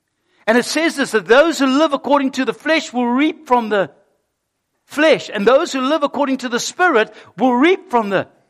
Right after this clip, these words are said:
spirit. So you and I are gonna reap wherever we're sowing and wherever we're leaving the doors open. So there's plenty of place,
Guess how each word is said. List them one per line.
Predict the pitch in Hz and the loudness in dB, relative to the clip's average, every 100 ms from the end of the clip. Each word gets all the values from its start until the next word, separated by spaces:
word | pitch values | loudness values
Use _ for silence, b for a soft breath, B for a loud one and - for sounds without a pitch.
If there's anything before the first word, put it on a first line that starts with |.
| _ | _
spirit. | - - - 294 208 98 _ _ _ _ _ _ _ _ _ _ _ | -12 -8 -2 0 0 -4 _ _ _ _ _ _ _ _ _ _ _
So | - 233 | -6 -2
you | 196 370 | 2 2
and | 349 | 2
I | 320 | 2
are | 320 | 2
gonna | 262 214 | 0 0
reap | 190 311 370 359 | 0 2 2 0
wherever | 226 233 311 330 | -2 0 2 0
we're | 277 233 | -2 -2
sowing | - 254 254 151 101 _ _ _ _ _ _ _ | -6 -8 -8 -8 -12 _ _ _ _ _ _ _
and | 202 | -2
wherever | 233 285 302 | 0 0 0
we're | 262 247 180 | 0 -2 -4
leaving | 226 220 262 240 | -4 -2 -2 -2
the | 196 | -4
doors | 165 240 202 196 b b b | -4 -4 -2 -4 b b b
open. | - 269 - 131 - _ _ _ _ _ _ _ _ _ _ _ _ _ _ _ _ _ _ | 0 0 -2 -10 -10 _ _ _ _ _ _ _ _ _ _ _ _ _ _ _ _ _ _
So | - 247 | -4 0
there's | 285 294 | 0 -2
plenty | - 247 294 339 302 | -4 -2 -2 -2 -4
of | 285 | -6
place, | - 269 196 185 208 - | -4 -4 -2 -4 -6 -16